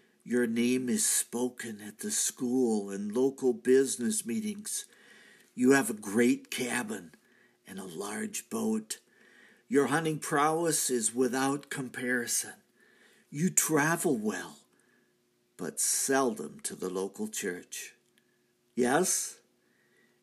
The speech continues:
you have found your life, and what a life it is! Another loses his life, but finds it.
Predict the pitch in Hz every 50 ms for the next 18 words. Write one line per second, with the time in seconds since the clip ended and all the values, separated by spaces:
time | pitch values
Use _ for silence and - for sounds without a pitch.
0 | _ _ - - - 127 131 156 196 208 202 175 139 110 98 107 - - - -
1 | 160 147 151 170 185 196 190 156 147 156 160 165 156 139 135 131 117 101 90 -
2 | - - - _ _ _ _ - - - - - _ _ - 147 143 143 139 139
3 | 135 131 139 156 202 233 247 247 226 196 156 139 131 139 156 175 190 220 226 214
4 | 220 - 220 220 220 214 208 208 214 196 143 120 107 - - - - - - -
5 | _ _ _ _ _ _ _ _ _ _ _ _ _ _ _ _ _ _ _ _
6 | _ _ _ _ _ _ _ _ _ _ _ _ _ _ _ _ _ _ _ _
7 | _ _ _ _ _ _ _ _ _ - - 113 104 107 107 120 156 - 151 120
8 | 113 113 113 123 147 185 185 175 131 95 95 90 90 - - - - - 120 135
9 | 160 165 - - 101 98 98 113 123 123 - - - _ _ _ _ _ _ _
10 | _ _ _ _ _ _ _ _ _ _ _ _ - 104 110 - - - 123 120
11 | 147 180 185 170 - - - - - -